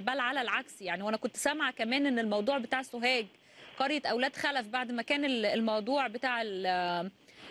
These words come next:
آه، انتهى بجلسة عرفية، آه، بيقال إن في مشاكل تانية، وربنا يستر إن ما تحصلش حاجات تاني برضو في، في سوهاج. وكان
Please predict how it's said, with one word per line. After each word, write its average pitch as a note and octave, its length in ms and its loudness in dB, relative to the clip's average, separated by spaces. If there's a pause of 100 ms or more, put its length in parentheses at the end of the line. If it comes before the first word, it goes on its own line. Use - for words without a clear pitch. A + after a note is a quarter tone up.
آه، F#3 720 2
انتهى C#4 380 0
بجلسة B3+ 380 -2
عرفية، D#4+ 540 0 (800)
آه، A#3 200 4
بيقال C4 480 0
إن D4 140 -2
في D4+ 160 -2
مشاكل D4+ 420 2
تانية، E4+ 520 0
وربنا A#3 520 2
يستر D4 400 2
إن C4+ 140 4
ما B3 80 2
تحصلش D4 540 -2 (180)
حاجات B3+ 400 0 (240)
تاني C4 260 2
برضو B3+ 300 0
في، A#3 280 2
في B3 140 -2
سوهاج. A#3 460 2
وكان A3+ 360 -2